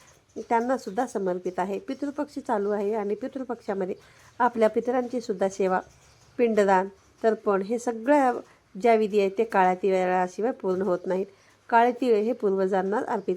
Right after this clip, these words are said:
केले जातात आणि म्हणूनच आपल्याला चिमूटभर काळे तीळ जे आहेत ते तुम्हाला आंघोळीच्या पाण्यामध्ये टाकायचे आहेत. यामुळे आपले पितृही प्रसन्न होतील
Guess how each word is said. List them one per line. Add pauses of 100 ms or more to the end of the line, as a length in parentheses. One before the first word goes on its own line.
केले
जातात
आणि
म्हणूनच (440)
आपल्याला
चिमूटभर
काळे
तीळ
जे
आहेत (100)
ते
तुम्हाला
आंघोळीच्या
पाण्यामध्ये
टाकायचे
आहेत. (480)
यामुळे
आपले
पितृही (100)
प्रसन्न
होतील